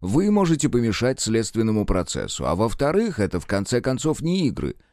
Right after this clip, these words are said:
Это может быть опасным. Убийца, кем бы он ни был, уже единожды черту перешагнул, лишив жизни человека.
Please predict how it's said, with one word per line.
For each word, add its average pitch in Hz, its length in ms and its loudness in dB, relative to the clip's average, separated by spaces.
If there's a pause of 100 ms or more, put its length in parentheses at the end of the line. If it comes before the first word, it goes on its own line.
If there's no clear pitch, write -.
(140)
Это 139 400 0
может 135 340 2
быть 107 240 2
опасным. 52 640 -4 (320)
Убийца, 117 640 2
кем 180 280 0
бы 185 120 6
он 190 140 2
ни 196 120 2
был, 202 280 -2 (240)
уже 120 300 2
единожды 165 580 2
черту 208 440 0
перешагнул, 67 800 -2 (220)
лишив 160 520 2
жизни 120 420 0
человека. 71 680 -4